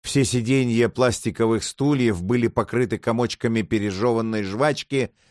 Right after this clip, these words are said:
так что садились на них только те, кто и вправду оставил всякую надежду. На гигантском табло на стене была надпись: «Обслуживается клиент с номером пять».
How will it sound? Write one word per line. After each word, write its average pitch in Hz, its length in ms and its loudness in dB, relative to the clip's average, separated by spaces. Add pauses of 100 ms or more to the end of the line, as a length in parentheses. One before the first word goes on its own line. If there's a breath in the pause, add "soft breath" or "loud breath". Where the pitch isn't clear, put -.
так 139 180 0
что 143 160 -2
садились 151 520 0
на 127 100 0
них 131 180 -2
только 113 360 0
те, 175 240 0
кто - 240 -2
и 127 120 2
вправду 95 800 0 (140)
оставил 123 880 0 (180)
всякую 101 840 0 (120)
надежду. 71 760 -4 (880)
На 107 140 2
гигантском 117 680 2
табло 117 380 2
на 120 140 0
стене 107 400 -2
была 110 240 2
надпись: 107 680 -2 (380)
«Обслуживается 139 1120 -2
клиент 120 800 0 (140)
с - 180 -14
номером 127 560 2
пять». - 340 0